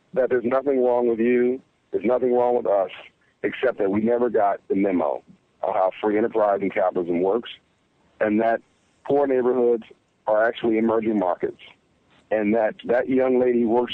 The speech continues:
as a housekeeper in your house, uh, is not a liability. Uh, she is the best of America's assets, and she's driving the largest economy on the planet with her consumer spending.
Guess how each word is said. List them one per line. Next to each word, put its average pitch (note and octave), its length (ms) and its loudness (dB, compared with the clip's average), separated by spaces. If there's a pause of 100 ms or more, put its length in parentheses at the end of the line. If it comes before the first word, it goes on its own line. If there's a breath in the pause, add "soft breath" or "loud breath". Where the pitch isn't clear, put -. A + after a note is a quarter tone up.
as G#2+ 80 -2
a A2+ 80 0
housekeeper A#2+ 600 0
in A2 80 0
your A#2 160 2
house, E2+ 400 -2 (560)
uh, F#2 500 2 (160)
is G#2 160 0
not G2 380 -2
a A2 60 0
liability. A#2+ 720 0 (520)
Uh, G2 380 2 (160)
she - 180 -4
is A2 160 0
the F#2 80 0
best G#2+ 320 0 (260)
of A2 380 -2
America's G#2 460 0
assets, G2 480 0
and F#2 100 -4
she's G2 180 -4
driving A2 640 0 (640)
the G2 60 -2
largest A#2 400 2
economy G#2+ 460 0
on G2 100 0
the G2 60 -2
planet G2 440 -2
with F#2 140 -4
her F#2+ 100 0
consumer G2 460 -2
spending. D2+ 340 -4